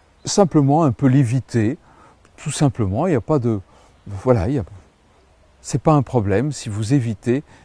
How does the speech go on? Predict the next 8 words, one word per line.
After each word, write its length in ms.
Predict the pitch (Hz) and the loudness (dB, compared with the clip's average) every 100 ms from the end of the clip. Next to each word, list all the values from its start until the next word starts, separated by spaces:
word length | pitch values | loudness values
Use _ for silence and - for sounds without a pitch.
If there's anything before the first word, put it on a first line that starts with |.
| - | -2
des 120 | 131 | -2
personnes 500 | 117 98 - 147 160 | 0 -6 -2 -2 -2
qui 280 | - 160 156 - - _ | -6 -6 -6 -12 -20 _
sont, 420 | - - 165 180 _ _ - | -10 -2 -2 -2 _ _ -4
euh, 300 | 123 110 107 | 0 0 0
désagréables 800 | 113 123 113 95 95 104 113 90 | 0 2 0 -2 -4 -4 -4 -8
pour 200 | - 71 | -8 -10
vous. 140 | 76 | -10